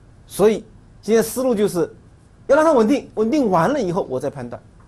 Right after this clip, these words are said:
那怎么叫稳定呢？加了一个标志，加了个标志。Choosing 数组是 n 个元素，因为它 n 个进程嘛，它要管 n 个 number 的，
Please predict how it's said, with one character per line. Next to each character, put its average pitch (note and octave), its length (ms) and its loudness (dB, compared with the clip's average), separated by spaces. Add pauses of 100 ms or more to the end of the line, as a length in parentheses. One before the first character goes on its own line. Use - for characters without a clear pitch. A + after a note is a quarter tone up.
(420)
那 E3+ 120 -8
怎 C#3+ 120 -6
么 F3+ 80 -2
叫 G#3 120 0
稳 D3 200 -2
定 G#3 140 0
呢？ G3 160 0 (680)
加 D3+ 200 2
了 C#3 140 -4
一 - 20 -10
个 A#2+ 160 -8 (160)
标 D3+ 140 -4
志， - 160 -12 (1080)
加 F#3 160 2
了 F3 100 0
个 D#3+ 60 -2
标 F3+ 200 2
志。 F3+ 140 -10 (1500)
Choosing D4+ 400 2
数 A3+ 240 -2
组 - 240 -10 (160)
是 - 160 -16
n C4+ 240 0
个 C#4 100 2
元 C#3 180 0
素， C3 140 -10
因 C4 80 -2
为 D4+ 40 0
它 C#4+ 100 0
n B3 180 0
个 C4 80 -2
进 C4+ 160 -4
程 F3 160 -8
嘛， E3+ 160 -4 (880)
它 D4+ 120 4
要 D#4+ 100 6
管 F3+ 240 2
n C4 240 0
个 D4 80 4
number A3+ 320 -2
的， G2 160 -12